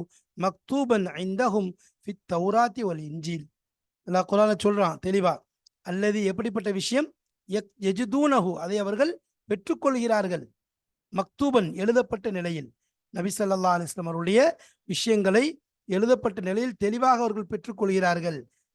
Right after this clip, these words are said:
எதுல? மக்தூபன் ஐந்தஹும், அவர்களிடத்துல எழுதப்பட்ட நிலையில, ஃபித் தௌராத்தி, தௌராத்திலேயும்,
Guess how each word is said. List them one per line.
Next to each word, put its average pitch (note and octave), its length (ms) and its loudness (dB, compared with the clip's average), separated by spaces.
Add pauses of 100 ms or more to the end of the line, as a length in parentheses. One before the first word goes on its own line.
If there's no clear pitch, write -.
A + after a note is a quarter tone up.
எதுல? A#3 260 2 (840)
மக்தூபன் G#3+ 640 0
ஐந்தஹும், G#3 460 -2
அவர்களிடத்துல F#3+ 420 -2
எழுதப்பட்ட G#3 420 -2
நிலையில, F#3 320 -2 (680)
ஃபித் - 200 -6
தௌராத்தி, G3 640 4 (120)
தௌராத்திலேயும், F#3 840 0